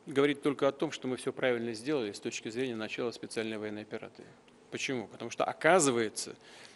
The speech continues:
м, э, все эти Минские соглашения никто не собирался исполнять. Руководство Украины, э, э, словами бывшего президента Порошенко, тоже об этом сказал.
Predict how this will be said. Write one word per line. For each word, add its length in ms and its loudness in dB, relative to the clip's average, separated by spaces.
м, 120 -6
э, 220 -2
все 180 -2
эти 120 -6
Минские 520 -2
соглашения 600 -4
никто 360 2
не 100 2
собирался 580 -4
исполнять. 460 -2
Руководство 420 -2
Украины, 460 -2
э, 280 -6
э, 720 -12
словами 600 -4
бывшего 360 -2
президента 560 -8
Порошенко, 520 -6
тоже 240 4
об 120 4
этом 180 -6
сказал. 440 -4